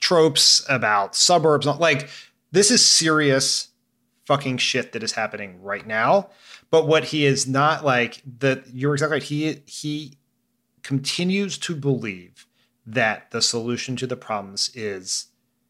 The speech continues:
bottom up, not top down. And he's saying to you, the voter, "This is your choice. You have the power to do it.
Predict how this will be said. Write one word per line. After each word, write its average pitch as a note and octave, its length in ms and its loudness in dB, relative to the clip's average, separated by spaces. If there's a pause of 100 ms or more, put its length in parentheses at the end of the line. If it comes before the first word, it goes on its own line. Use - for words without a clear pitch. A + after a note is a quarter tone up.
(520)
bottom A#2 460 0
up, G#2 280 -8
not F#2+ 220 -10
top F#2 240 -14
down. - 220 -20 (180)
And A#2 120 -12
he's B2 200 -2
saying C#3 340 2
to C3+ 120 -4
you, A2 420 -6 (400)
the A#2 120 0
voter, F2 440 -10 (340)
"This B2+ 360 0
is A#2+ 280 -6
your G#2+ 300 -8
choice. - 640 -10
You C3+ 180 2
have A#2 360 -2
the G#2 100 -8
power G2+ 420 -4
to F2+ 100 -20
do B2 340 -4
it. G#3+ 240 -4